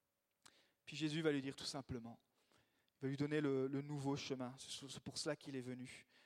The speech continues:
sur cette terre. Il va lui dire, « Écoute, le seul moyen d'être en relation avec Dieu,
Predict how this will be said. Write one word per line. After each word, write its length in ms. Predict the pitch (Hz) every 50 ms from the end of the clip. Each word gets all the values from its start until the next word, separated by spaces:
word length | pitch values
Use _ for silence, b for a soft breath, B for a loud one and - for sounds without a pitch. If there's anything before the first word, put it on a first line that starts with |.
| b b
sur 180 | - - 139
cette 240 | - - 139 123 _ -
terre. 300 | 123 117 117 117 - _ _ b b b b b b b b b b _
Il 100 | 131 131
va 100 | 131 127
lui 100 | 127 127
dire, « 280 | 127 131 131 127 - - - _
Écoute, 500 | - 131 - - 139 - - - - - - - _ _ _ _ _ _ _ b b b b b b b b b b
le 80 | - 127
seul 320 | - - - 226 226 220
moyen 300 | 208 196 190 185 185 180
d'être 240 | 170 151 - - 135
en 40 | 127
relation 460 | 123 147 143 143 135 - - 147 139
avec 180 | 127 123 120 120
Dieu, 280 | 113 117 117 113 139